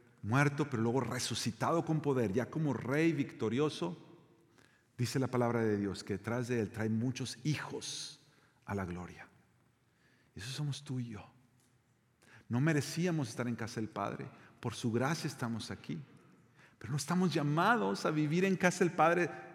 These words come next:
desconectados. Somos parte de una familia. Esa familia te va a recordar siempre quién eres. Como Onésimo,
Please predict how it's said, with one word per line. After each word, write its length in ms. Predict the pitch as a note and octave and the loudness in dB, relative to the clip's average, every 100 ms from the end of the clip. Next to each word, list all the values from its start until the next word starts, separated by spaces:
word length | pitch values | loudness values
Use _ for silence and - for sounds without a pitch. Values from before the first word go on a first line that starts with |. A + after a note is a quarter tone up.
| - - | -6 6
desconectados. 880 | F3 - F3+ D3+ - F3+ A3 F3+ | 6 8 8 8 6 8 8 8
Somos 260 | - F#3+ F#3+ | 4 2 2
parte 440 | - G3 A#3 A#3 | 4 4 8 10
de 80 | G#3+ | 10
una 200 | G#3 G#3 | 10 8
familia. 640 | - F#3 D#3+ A3 G3 - - - - - - _ _ _ _ - - - | 6 2 2 2 0 -2 -6 -16 -20 -20 -20 _ _ _ _ -20 -20 0
Esa 300 | F3+ - F#3+ | 2 2 2
familia 520 | F#3 F#3 G3+ F#3 F#3 | 4 6 6 4 2
te 60 | |
va 120 | C#3 D#3 | 0 2
a 20 | |
recordar 420 | E3 E3 C#3+ D3+ | 2 2 0 0
siempre 560 | - - F#3+ A3 A3 G#3+ | -2 -2 2 4 4 4
quién 220 | G3 F3 | 4 4
eres. 560 | E3 C#3+ F2+ - - - - - - - - | 4 2 0 -8 -16 -20 -20 -20 -20 -18 2
Como 280 | F3+ F3 | 6 8
Onésimo, 600 | E3 G3 A3+ A3 F#3 C#3 | 8 8 6 6 6 4